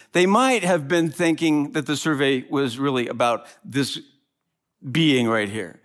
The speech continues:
"Oh, yeah, well, I don't believe that there's a being who has horns and who has, like, a pitchfork and a tail like that.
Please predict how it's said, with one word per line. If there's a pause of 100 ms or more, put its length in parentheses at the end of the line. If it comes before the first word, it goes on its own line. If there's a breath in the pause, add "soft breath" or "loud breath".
(540 soft breath)
"Oh,
yeah,
well,
I
don't
believe
that
there's
a
being (220 loud breath)
who
has
horns (260 soft breath)
and
who
has,
like,
a
pitchfork
and
a
tail
like
that.